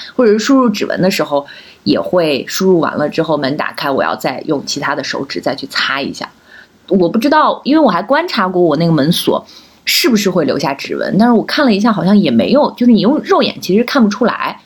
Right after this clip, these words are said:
会留下那个指纹，但是总是觉得心里不太放心，就会擦一下。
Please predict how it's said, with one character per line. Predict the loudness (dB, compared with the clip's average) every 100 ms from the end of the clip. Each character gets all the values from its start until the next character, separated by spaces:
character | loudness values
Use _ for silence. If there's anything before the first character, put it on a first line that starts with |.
| _
会 | 0
留 | 0 0
下 | 0
那 | -2
个 | -2
指 | -4 -2
纹， | -2 -2 0
但 | 2
是 | 2 0 -4 -8
总 | -4 0
是 | 0
觉 | 2
得 | 0
心 | 0 0
里 | 0 -4 -8
不 | -8
太 | -4 -4
放 | -4 -8 -8
心， | -10 -6
就 | -4
会 | -2 -4
擦 | -4 -6 -6
一 | -6
下。 | -10